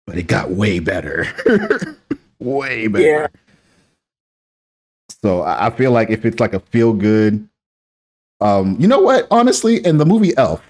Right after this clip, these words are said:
Speaker 1: I know I only was supposed to say one, one answer,
Speaker 2: Okay.
Speaker 1: but I saw Elf again the, for, for, like, the first time in, like, four years, uh, last year,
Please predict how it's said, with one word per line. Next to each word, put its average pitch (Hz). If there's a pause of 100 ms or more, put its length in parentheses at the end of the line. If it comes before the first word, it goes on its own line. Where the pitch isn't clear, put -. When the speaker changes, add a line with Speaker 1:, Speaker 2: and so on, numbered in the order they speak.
(300)
Speaker 1:
I 131
know 185
I 147
only 156
was 151
supposed 139 (120)
to 120
say 120
one, 123
one 143 (480)
answer, 151
Speaker 2:
Okay. 151
Speaker 1:
but 202 (140)
I 139
saw 185
Elf 151
again 117
the, 113
for, 101
for, -
like, 110
the 104
first 123
time 113
in, 107
like, 98 (160)
four 127
years, 101
uh, 87
last 95
year, 78